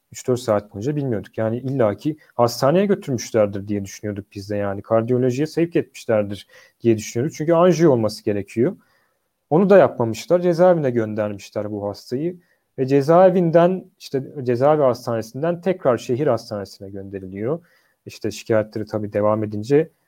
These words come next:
onlar da muhtemelen endişeleniyorlar. Çünkü orada polis, e, artık kendi sorumluluğundan,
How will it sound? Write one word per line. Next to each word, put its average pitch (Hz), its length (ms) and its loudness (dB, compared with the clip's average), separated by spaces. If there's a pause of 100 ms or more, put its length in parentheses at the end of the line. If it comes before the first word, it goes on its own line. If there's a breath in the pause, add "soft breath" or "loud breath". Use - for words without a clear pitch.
(120)
onlar 123 360 4
da 139 80 4
muhtemelen 107 520 0
endişeleniyorlar. 101 680 -4
Çünkü 135 260 -4
orada 131 340 4 (340 loud breath)
polis, - 480 0 (240)
e, 143 40 -8
artık 123 440 -2
kendi 135 440 2
sorumluluğundan, 123 840 0